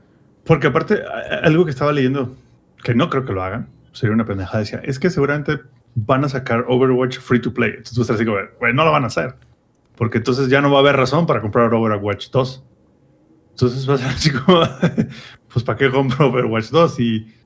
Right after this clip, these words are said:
si ya es free to play? Y seguramente si lo hacen free to play va a estar chingo de gente jugándolo. Entonces yo creo que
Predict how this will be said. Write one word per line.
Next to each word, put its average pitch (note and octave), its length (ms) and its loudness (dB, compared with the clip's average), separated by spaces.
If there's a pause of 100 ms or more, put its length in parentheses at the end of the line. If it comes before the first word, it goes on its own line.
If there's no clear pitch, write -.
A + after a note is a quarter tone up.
(100)
si - 180 -4
ya B2 80 6
es B2 140 0
free C3 180 0
to A#2+ 100 -8
play? C#3+ 300 0
Y G#2+ 40 -2
seguramente B2 460 -2
si A#2 120 -4
lo A#2 80 2
hacen B2 240 -2
free B2+ 120 -2
to B2+ 120 -8
play C3 180 2
va B2 100 2
a A#2+ 40 2
estar A#2+ 380 0 (340)
chingo C#3 260 2
de A#2+ 80 4
gente C3 260 -2
jugándolo. A#2+ 640 2 (460)
Entonces B2 600 -4 (600)
yo C3+ 160 4
creo F3 180 4
que F3 300 -2